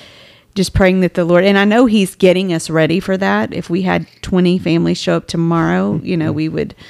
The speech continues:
Speaker 1: have a lot of things to do really quickly.
Speaker 2: Yeah.
Speaker 1: So I know God's preparing us for that. So I would say if the Lord's putting that on your heart, let's do, let's get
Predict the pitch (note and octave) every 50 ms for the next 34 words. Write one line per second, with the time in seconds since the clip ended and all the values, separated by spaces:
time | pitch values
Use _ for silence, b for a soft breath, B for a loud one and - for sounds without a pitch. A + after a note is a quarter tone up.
0 | B B B B B B B - F3+ D#3+ D#3+ D#3 D#3 D#3+ D#3+ E3 E3 - - F3
1 | E3+ E3+ E3+ - - D#3+ E3+ D#3+ D#3+ E3 D#3+ D#3+ D#3 - - F3 D#3+ - - G3
2 | G#3 A3 A3 - B B B B A#2+ G2+ F#2 - - - G3+ F3+ F3+ F#3+ F#3 F#3+
3 | G3 F#3 F#3+ F3+ F3 E3+ - - F#3 E3+ - F#3 E3+ E3 E3 E3+ F3+ F#3 F#3+ F#3+
4 | - - G3+ F#3+ G3+ G3+ F#3+ F#3 - G3+ F3 E3 F#3 G#3+ A#3 A3 - - - F3+
5 | F3 E3+ - F3 D#3+ D#3+ F3 F3+ F3 - - - F#3+ F3 E3 F3 F#3 F3+ F3 E3+
6 | E3+ E3+ E3 D#3+ D#3 D#3+ E3+ F3 E3+ E3+ F3 F#3 - - - B B B B B
7 | B B B B _ _ _ _ _ _ - - F#3+ F#3 - - D#3+ E3+ E3+ E3+
8 | - - F#3 F3 - - - G#3 F#3 F3+ - _